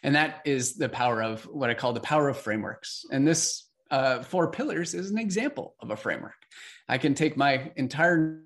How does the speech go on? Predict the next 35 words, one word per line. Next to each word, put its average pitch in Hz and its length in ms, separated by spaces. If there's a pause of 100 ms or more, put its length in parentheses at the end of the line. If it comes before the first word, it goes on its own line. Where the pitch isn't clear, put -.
(140)
knowledge 160 380
of 139 80
leadership, 131 480
break 135 160
it 123 100
down 135 140
to 127 40
these 131 180
four 123 180
pillars, 208 360
and - 80
have 190 100
a 202 40
meaningful 208 380
conversation 139 600
with 120 120
someone 120 340 (260)
just - 240
based - 240
on 113 300 (160)
sharing 139 360
that 135 340
framework 220 400
and 196 100
then 190 160
asking 151 380
a - 20
couple - 320
questions. - 520 (580)
So 165 340 (100)
in 196 140
addition 214 340
to 190 40
the 185 60
framework, 175 560